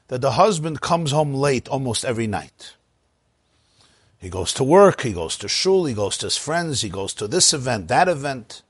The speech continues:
It's a Brooklyn couple, so there's always events. I mean, even in Monsey, there are always events. But if you live in Brooklyn, you know, you can have nine weddings a night and eight bar mitzvahs a night and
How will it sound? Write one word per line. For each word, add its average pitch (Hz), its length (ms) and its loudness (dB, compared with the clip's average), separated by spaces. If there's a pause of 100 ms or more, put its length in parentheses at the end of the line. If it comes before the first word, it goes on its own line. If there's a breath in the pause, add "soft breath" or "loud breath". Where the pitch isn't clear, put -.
(520)
It's - 120 -20
a - 100 -20
Brooklyn 143 360 2
couple, 147 420 4
so - 160 -2
there's 113 180 -2
always 127 360 2
events. 107 500 0
I 107 40 -10
mean, 110 180 -4
even 117 180 -2
in 104 120 -2
Monsey, 143 320 4
there 120 160 2
are 104 40 2
always 101 260 0
events. 95 500 -6 (380 soft breath)
But - 100 -10
if 104 100 -4
you 117 80 0
live 135 180 2
in 123 100 0
Brooklyn, 123 480 2
you 104 60 0
know, 95 260 -4
you 101 100 -10
can 110 140 -2
have 110 180 2
nine 123 300 4
weddings 123 380 4
a 113 80 2
night 127 360 2
and 101 120 -4
eight 113 180 -2
bar 104 100 0
mitzvahs 139 460 -2
a 127 40 -4
night 127 380 -6
and 95 160 -14